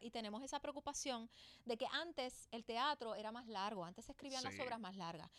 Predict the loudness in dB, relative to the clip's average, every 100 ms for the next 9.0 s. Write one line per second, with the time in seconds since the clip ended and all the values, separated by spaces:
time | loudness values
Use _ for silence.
0 | -16 -16 -4 2 4 4 2 2 0 0
1 | -2 -4 -2 -2 -4 -2 2 6 6 4
2 | 2 -4 -8 -12 _ _ -20 -20 -20 -20
3 | -12 8 10 12 10 6 4 -4 -6 -6
4 | -6 -6 -6 -2 4 8 10 8 6 2
5 | 2 2 4 4 2 2 6 6 4 2
6 | 2 2 2 4 6 8 8 6 -6 -20
7 | 6 8 10 8 6 10 10 12 6 4
8 | -2 2 6 6 8 10 12 12 12 10